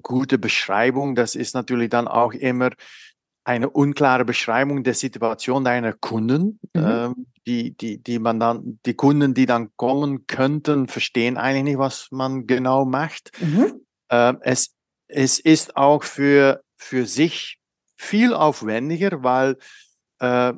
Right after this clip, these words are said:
Speaker 1: man muss eigentlich ständig neue Angebote schreiben. Die sind dann jedes Mal wieder anders, weil man ja eigentlich nicht spitz ist und nicht stark positioniert. Also viel aufwendiger.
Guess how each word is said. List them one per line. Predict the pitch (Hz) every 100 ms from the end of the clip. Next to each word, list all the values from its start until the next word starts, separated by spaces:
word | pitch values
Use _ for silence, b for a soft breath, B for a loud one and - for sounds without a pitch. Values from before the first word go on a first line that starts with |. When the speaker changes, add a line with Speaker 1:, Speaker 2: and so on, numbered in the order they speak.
| -
Speaker 1:
man | - 123 120 135 135
muss | 135 139
eigentlich | 123 131 127 -
ständig | 135 135 143 127
neue | 127 123 -
Angebote | 131 135 123 123 120 131
schreiben. | - 117 120 120 127 117
Die | 117
sind | 104 127 117
dann | 123 117
jedes | 120 120 -
Mal | 127 117
wieder | 117 110 -
anders, | - 120 127 127 -
weil | 117 117
man | 117 113 117 113 -
ja | 120 120 107 -
eigentlich | 113 117 117 - -
nicht | 117 135 - -
spitz | - - 117 - -
ist | 147 147 120
und | 123 117
nicht | 127 - -
stark | - 107 113 110
positioniert. | 120 113 107 117 113 165 - -
Also | 107 113 117 110
viel | - - 165 190
aufwendiger. | 143 120 104 113 143 165